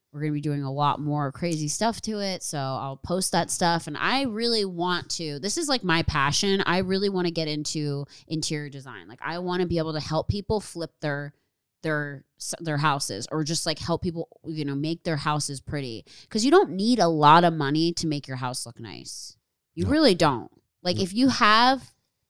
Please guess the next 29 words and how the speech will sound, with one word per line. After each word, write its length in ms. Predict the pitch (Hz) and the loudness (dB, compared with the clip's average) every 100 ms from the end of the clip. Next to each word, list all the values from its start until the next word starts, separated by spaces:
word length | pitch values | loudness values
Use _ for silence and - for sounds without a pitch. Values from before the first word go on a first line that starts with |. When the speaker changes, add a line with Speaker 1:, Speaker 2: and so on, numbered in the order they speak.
| _ _ | _ _
Speaker 1:
like, 180 | 175 - | -4 -4
a 60 | |
basic 460 | 170 165 185 - 202 | -4 -2 -2 -2 -4
house 480 | - 151 190 247 - | 0 2 4 0 -2
and 260 | 185 170 156 _ - | -4 -4 -8 _ -10
some 220 | - 180 | -6 -4
furniture, 640 | - 143 165 196 247 247 | 0 0 2 4 4 6
like, 240 | 226 175 170 | 4 0 -2
you 140 | 190 | -8
can 180 | - 220 | -6 -4
usually 520 | 190 226 233 220 190 | -2 -2 -2 -2 -2
refurbish 680 | 160 175 170 226 254 247 247 | 0 0 -2 -2 0 0 0
the 100 | 247 | -2
furniture 520 | - 226 220 - 202 | -2 -2 -2 -4 -4
or 60 | 160 | -6
paint 340 | 226 254 240 | -4 -2 -2
it 100 | 226 | -4
or 60 | 170 | -6
paint 300 | - 160 151 | -4 -4 2
walls 580 | 214 247 233 220 220 180 | 6 8 8 8 4 0
or 80 | |
reorganize. 840 | 147 147 139 220 220 214 208 202 190 | -2 -2 -2 -2 -4 -4 -2 -2 -4
Like, 160 | 160 - | -6 -6
uh, 60 | 156 - - - - | -12 -18 -20 -20 -10
you 80 | 214 | 2
don't 160 | 277 320 | 4 4
need 160 | 269 254 | 2 2
a 60 | |
lot 460 | 165 160 196 110 | 2 4 2 2